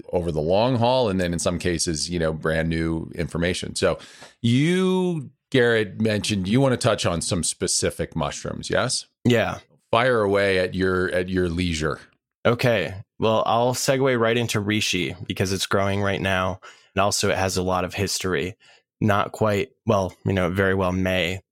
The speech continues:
Speaker 2: date back five thousand years, but, uh, I actually have a timeline that we've produced on reishi, so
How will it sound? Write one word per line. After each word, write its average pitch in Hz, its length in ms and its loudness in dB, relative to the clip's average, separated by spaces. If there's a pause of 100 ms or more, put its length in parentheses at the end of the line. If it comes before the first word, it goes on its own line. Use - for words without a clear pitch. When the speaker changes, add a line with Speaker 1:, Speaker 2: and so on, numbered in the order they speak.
(300)
Speaker 2:
date 95 260 -2
back 85 340 0 (200)
five 90 260 0
thousand 90 400 -2
years, 90 240 -2
but, - 260 -2 (440)
uh, 85 240 2
I 101 100 4
actually 107 280 2
have 92 100 0
a 92 40 -2
timeline 82 760 -2
that 73 160 0
we've 82 220 -4 (120)
produced 95 400 -2
on 92 120 -2
reishi, 90 460 -2
so 90 320 -2